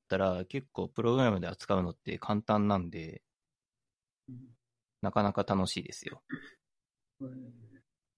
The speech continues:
Speaker 1: あの、小数とかは使うのはすごい大変なんだけど、分数とか。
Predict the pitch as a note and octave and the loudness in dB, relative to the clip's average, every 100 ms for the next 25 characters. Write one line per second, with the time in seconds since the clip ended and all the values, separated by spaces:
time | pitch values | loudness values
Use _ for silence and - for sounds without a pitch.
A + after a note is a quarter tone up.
0 | _ _ _ _ - F#2+ F2+ - E3 F3 | _ _ _ _ -6 -6 -4 0 2 0
1 | - D#3 - F#2 F2 F2+ - F#2+ F#2 F2 | 0 0 2 2 2 2 2 2 2 0
2 | E2 - G2+ F#2 F2 F2 F#2+ E2+ D#2+ - | -4 -2 0 2 0 -2 -2 -4 -6 -10
3 | - - - - F2 - - - - - | -12 -14 -12 -6 -6 -6 -10 -12 -10 -12
4 | - - | -12 -20